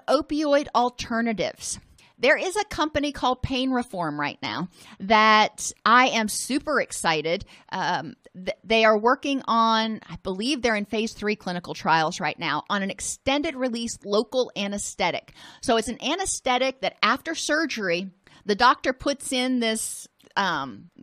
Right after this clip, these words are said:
I don't know if it's a vial or packet or whatever. They put it into the wound before they suture the wound. And the extended release has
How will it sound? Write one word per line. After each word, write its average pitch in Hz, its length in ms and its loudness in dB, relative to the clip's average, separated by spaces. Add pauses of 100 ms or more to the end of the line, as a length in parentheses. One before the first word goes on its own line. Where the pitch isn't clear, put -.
(120)
I 190 80 2
don't 190 80 0
know 180 100 2
if 160 100 -4
it's 156 60 -10
a 170 60 0
vial 190 540 6
or 131 40 -4
packet 185 540 2
or 156 80 0
whatever. 170 540 2 (380)
They 226 120 4
put 330 220 -2
it - 180 -8
into 320 280 -2
the 269 100 -2
wound 226 600 0
before 262 480 0
they 240 140 0
suture 247 480 -4
the 196 140 2
wound. 220 480 -4 (260)
And 214 480 2
the 220 80 -2
extended 277 600 -4
release 262 600 -4 (160)
has 196 400 -6